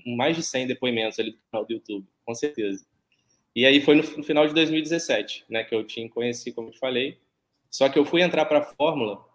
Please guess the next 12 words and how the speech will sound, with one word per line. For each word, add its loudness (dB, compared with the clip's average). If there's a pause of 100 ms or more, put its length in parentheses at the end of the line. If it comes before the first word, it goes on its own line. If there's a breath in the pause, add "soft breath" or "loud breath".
(140)
né, -6 (180)
e 0
eu 2
ainda -2
fiquei -8 (220)
postergando -4
ali -2 (340)
umas -4
duas 0
turmas -4
da -2
Fórmula -2